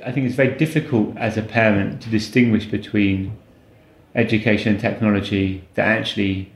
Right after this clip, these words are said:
leads to learning and education technology that doesn't lead to learning, because marketing is very good and engagement can be high in both of those scenarios with kids. So one of the things that I often talk about is this idea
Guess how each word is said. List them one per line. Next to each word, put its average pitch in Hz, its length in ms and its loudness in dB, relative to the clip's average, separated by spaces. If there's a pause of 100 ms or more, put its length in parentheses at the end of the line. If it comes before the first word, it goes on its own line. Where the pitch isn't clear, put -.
(320)
leads 110 280 0
to 107 100 2
learning 104 640 2 (360)
and 110 80 2
education 101 520 0
technology 101 580 -2
that 95 180 0
doesn't 113 260 4
lead 101 140 -4
to 98 60 -2
learning, 95 460 -4 (340)
because 110 300 0
marketing 123 420 2
is 104 80 0
very 104 220 2
good 110 320 2 (680)
and 107 120 2
engagement 117 480 2
can 107 100 -2
be 104 120 -2
high 113 200 0
in 104 100 2
both 107 160 2
of 101 60 -8
those 104 180 0
scenarios 104 500 -2
with 104 160 -10
kids. - 420 -8 (580)
So 127 140 0
one 143 80 6
of 139 100 6
the 127 60 -2
things 123 320 0
that - 420 0 (320)
I 120 100 4
often 117 240 0
talk 120 220 -2
about 107 380 0
is 104 240 -4 (180)
this - 180 -6
idea 104 760 0